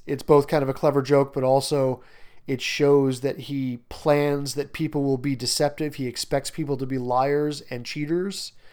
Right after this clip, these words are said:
and he takes, uses that to his advantage. So maybe that tells us something about Montresor as well. Um, we see, as far as we go down to this, because, okay, there are memes now about the story, about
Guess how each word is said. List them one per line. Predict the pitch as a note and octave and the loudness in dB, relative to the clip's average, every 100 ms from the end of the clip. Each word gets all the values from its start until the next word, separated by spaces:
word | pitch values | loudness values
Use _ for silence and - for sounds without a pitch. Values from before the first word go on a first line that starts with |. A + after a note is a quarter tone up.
| - - - | -20 -20 -10
and | C3+ | -4
he | B2+ | -4
takes, | B2 C#3+ C3+ - | 0 0 0 -2
uses | C#3+ C#3+ C3 | 0 0 2
that | C3+ B2+ | 0 0
to | C3 | -2
his | B2 | -4
advantage. | A2+ A#2 A#2 B2+ B2+ - | -4 -6 -6 -8 -8 -8
So | C3+ | -6
maybe | B2+ | -4
that | B2 A#2+ | -4 -6
tells | B2 | -6
us | A2+ | -6
something | B2 A#2+ | -6 -4
about | B2 B2 | -4 -4
Montresor | A#2+ - B2 | -6 -6 -6
as | A#2 | -4
well. | A2+ C3+ - - - - - - - - - - - | -4 -6 -8 -16 -16 -18 -20 -20 -20 -20 -18 -18 -10
Um, | B2 A2+ G#2+ - - - - - - - - - _ - _ _ _ _ _ - | -6 -6 -10 -20 -20 -20 -20 -20 -20 -20 -20 -20 _ -20 _ _ _ _ _ 0
we | D#3+ | 4
see, | E3+ - A3 G#3 F3+ D3+ D3 | 4 4 4 4 2 0 -4
as | D3 D3+ | -4 4
far | F#3+ | 6
as | F3 | 6
we | E3+ | 6
go | |
down | D#3+ D3 | 4 4
to | |
this, | D3 C#3 | 2 0
because, | D3 D3+ C#3 B2 - - | 0 2 2 0 -4 -4
okay, | D3 C#3+ | 0 2
there | E3+ | 4
are | D3+ | 4
memes | C#3 D#3+ D#3 C3+ C3 | 4 0 0 -2 -4
now | B2+ B2 | 0 0
about | C3 C3+ B2 | 2 0 0
the | B2 | -6
story, | - D#3+ C#3+ A#2+ A#2+ | 2 4 4 2 -2
about | C3 C3 B2 B2 | -4 0 0 -2